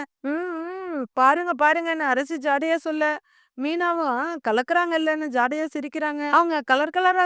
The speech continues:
செல்ஃபி எடுத்துக்கிட்டு இருக்க, குமரவேல் கடுப்புல நின்னுட்டு இருக்காரு. "இவங்க கூட எதுக்கு போட்டோ எடுத்துக்கிட்டு இருக்காங்க?" அப்படின்னு குமரவேல் யோசிச்சுட்டு இருக்க,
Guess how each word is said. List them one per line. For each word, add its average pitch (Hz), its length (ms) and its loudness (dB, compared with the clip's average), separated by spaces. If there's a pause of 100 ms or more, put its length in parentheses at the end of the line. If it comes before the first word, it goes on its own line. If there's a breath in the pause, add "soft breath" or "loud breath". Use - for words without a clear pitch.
செல்ஃபி 294 300 -4
எடுத்துக்கிட்டு 330 460 -4
இருக்க, 302 320 -2
குமரவேல் 330 500 -2 (120)
கடுப்புல 320 440 0
நின்னுட்டு 320 360 -4
இருக்காரு. 302 480 0
"இவங்க 381 380 0
கூட 403 220 0
எதுக்கு 339 280 -2
போட்டோ 330 300 2
எடுத்துக்கிட்டு 294 380 -4
இருக்காங்க?" 277 300 0 (380)
அப்படின்னு 349 420 -2
குமரவேல் 359 500 -2
யோசிச்சுட்டு 294 480 -2
இருக்க, 294 180 -4